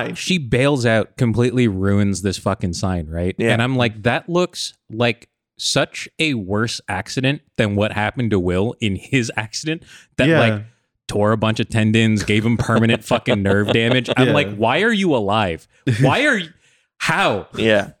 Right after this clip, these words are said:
Speaker 3: And then there was that, the security guard who was, like, all too happy with, like, bl-,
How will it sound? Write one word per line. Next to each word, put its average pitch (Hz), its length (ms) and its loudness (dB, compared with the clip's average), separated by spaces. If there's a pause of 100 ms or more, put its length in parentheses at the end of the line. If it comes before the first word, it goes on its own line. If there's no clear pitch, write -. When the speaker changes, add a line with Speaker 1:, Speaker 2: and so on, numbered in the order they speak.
(1400)
Speaker 3:
And 135 140 2
then 170 160 2
there 180 140 4
was 170 160 4
that, 139 260 2
the 120 100 0
security 117 440 -2
guard 127 200 2
who 120 80 -2
was, 117 80 2
like, 107 140 -2 (320)
all 156 380 2
too 156 300 2
happy 123 440 0
with, 127 240 0
like, 117 240 -2
bl-, 101 60 -8